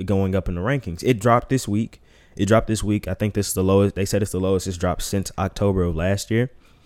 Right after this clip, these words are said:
Uh, they said it lost, uh, one trillion dollars in market value, et cetera, et cetera. Not gonna go into heavy detail about it because, I mean, if it were, if this was a live, a live news or something like that, then I'll go into detail. But this is just a pod,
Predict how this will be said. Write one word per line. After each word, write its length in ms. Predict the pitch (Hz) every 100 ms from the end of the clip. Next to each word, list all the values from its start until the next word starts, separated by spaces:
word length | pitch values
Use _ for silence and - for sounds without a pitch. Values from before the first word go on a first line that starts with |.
| - -
Uh, 340 | 101 98 95 85
they 100 | 95
said 160 | 95 98
it 80 | 85
lost, 380 | 95 95 - -
uh, 240 | 90 90
one 180 | 82 101
trillion 300 | 104 107 101
dollars 320 | 92 95 95
in 80 | 85
market 300 | 87 104 92
value, 500 | 95 104 104 104 104 - - - - -
et 140 | 92
cetera, 260 | - 101 92
et 80 | 85
cetera. 500 | - 101 98 98 95 - -
Not 160 | 107
gonna 120 | 104 104
go 160 | 98
into 220 | 92 -
heavy 320 | 82 - 104 92
detail 340 | 98 - 98
about 220 | 87 90
it 80 | 87
because, 300 | 90 - 90
I 40 |
mean, 240 | 85 85 87
if 180 | 95 107
it 40 |
were, 220 | 101 90 76 -
if 100 | 101
this 140 | - 143
was 140 | 123
a 60 | 92
live, 640 | 87 98 104 107 107 104 - - _ -
a 80 | 82
live 400 | 95 104 101 85
news 500 | 90 104 104 101 87
or 100 | 85
something 300 | - 101 98
like 220 | 95 92
that, 280 | 113 113 95
then 160 | 117
I'll 120 | 110 92
go 100 | 90
into 160 | 82
detail. 340 | 87 80 80 87
But 120 | -
this 120 | 139
is 80 | 123
just 160 | 127
a 40 | -
pod, 420 | - 101 87 -